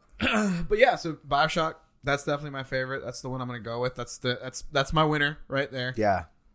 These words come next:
Speaker 2: Great choice. What a great choice.
Speaker 1: It's,
Speaker 2: Honestly.
Speaker 1: it's, it's a solid one, I would think.
Speaker 2: A hundred percent.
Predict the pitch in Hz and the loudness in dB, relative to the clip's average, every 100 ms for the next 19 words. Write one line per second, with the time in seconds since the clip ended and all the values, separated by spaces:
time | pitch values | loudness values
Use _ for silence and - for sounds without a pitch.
0 | _ 127 156 120 90 90 - - - 151 | _ 2 2 2 -4 -4 -16 -20 -8 -6
1 | 220 107 - 87 87 - - _ _ - | -2 -4 -4 -12 -12 -20 -20 _ _ -12
2 | - - 123 123 - - 98 101 - 92 | -12 -8 0 2 0 0 0 0 -2 -8
3 | - 139 147 139 131 123 107 101 101 101 | -6 -6 -6 0 2 2 0 -4 -6 -8
4 | 98 101 98 - 107 101 95 95 - 92 | -8 -10 -10 -8 -4 -4 -6 -10 -12 -14